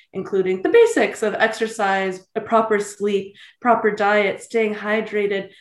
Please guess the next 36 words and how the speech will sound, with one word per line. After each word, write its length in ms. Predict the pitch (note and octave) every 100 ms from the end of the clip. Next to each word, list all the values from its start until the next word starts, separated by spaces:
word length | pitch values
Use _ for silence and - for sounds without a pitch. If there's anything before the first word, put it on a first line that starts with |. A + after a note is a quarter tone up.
| _
'cause 160 | A#3 -
all 180 | D4+ E4+
those 180 | D#4+
things 200 | D4+ D4
can 160 | C#4+ C4
be 80 | A#3
thrown 320 | - A#3 A#3+
out 140 | A#3
on 100 | A3+
the 80 | G#3+
wayside 580 | G#3 G#3 - - G3+ F#3+
when 140 | F#3+
you're 80 | F#3+
so 220 | G3 G#3+
focused 440 | G#3 G3 G3+ G#3 G3
on 140 | G3
your 140 | F#3+ F3+
work 260 | F#3 G#3
and 100 | F#3+
your 160 | F#3 F#3
job 460 | F#3 F3+ D#4+ G4+ - - - -
and 140 | G3+
self-sacrifice 880 | - G3 - F3+ G#3+ C4+ D#4+ D#4+ D#4+
that 180 | A3+ -
comes 300 | F#3 G3+ G3+
within 280 | G3+ G3
healthcare. 580 | F#3 - - - F#4+ G4+ - - - -
So 180 | - C4+
I, 300 | - D#4 D#4
I 40 |
don't 180 | E4+ D#4
know 120 | D4+
that 160 | C4+ A#3
we 120 | A#3+
all 120 | A3+
necessarily 800 | A3 G#3+ A3 G#3 G3 G3+ -